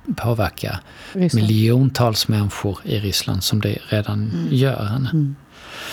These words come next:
Speaker 1: Ehm, den sortens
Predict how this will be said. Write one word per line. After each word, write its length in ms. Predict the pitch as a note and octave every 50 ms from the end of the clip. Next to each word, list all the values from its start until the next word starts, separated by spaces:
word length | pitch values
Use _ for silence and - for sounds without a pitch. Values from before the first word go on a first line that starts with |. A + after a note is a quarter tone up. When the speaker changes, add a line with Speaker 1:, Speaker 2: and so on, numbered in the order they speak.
| - - - - - - - - - _ _ -
Speaker 1:
Ehm, 840 | C3 A#2+ A2+ A#2 A#2 A#2 A#2 A#2+ B2+ - F#2 - - F#2 F2+ - -
den 220 | C#3 D#3 D#3+ D#3+
sortens 840 | - - F3+ D3+ - - A#2 A2 A2 G2+ - - - - - -